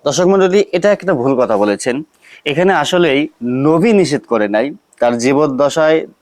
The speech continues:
নবী চলে যাওয়ার পরে তার স্ত্রীগণকে কেউ বিবাহ করতে পারবে না, এটা তো নবীর কোনো বিধান নয়, এটা সরাসরি আল্লাহর বিধান, স্বয়ং আল্লাহ নিষেধ করেছেন। কারণ দেখেন, আল্লাহ তাআলা বলেছেন যে,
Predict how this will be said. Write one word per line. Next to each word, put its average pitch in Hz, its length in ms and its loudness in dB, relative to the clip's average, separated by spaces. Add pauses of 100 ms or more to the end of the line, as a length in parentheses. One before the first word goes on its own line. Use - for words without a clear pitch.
নবী 131 260 2
চলে 135 280 0
যাওয়ার 127 240 2
পরে 131 200 -2
তার 127 200 -2
স্ত্রীগণকে 143 580 -2
কেউ 135 200 -2
বিবাহ 131 300 0
করতে 143 280 -4
পারবে 160 300 0
না, 139 200 0 (420)
এটা 180 160 -2
তো 190 120 -2
নবীর 185 380 2
কোনো 233 180 0
বিধান 170 300 0
নয়, 113 260 2
এটা 131 140 -4
সরাসরি 190 480 -2
আল্লাহর 190 420 2
বিধান, 113 460 -2
স্বয়ং 170 280 0
আল্লাহ 175 320 2
নিষেধ 180 280 0
করেছেন। 104 400 -8 (580)
কারণ 165 220 2
দেখেন, 190 400 0
আল্লাহ 160 300 0
তাআলা 170 200 2
বলেছেন 170 520 0
যে, 220 140 0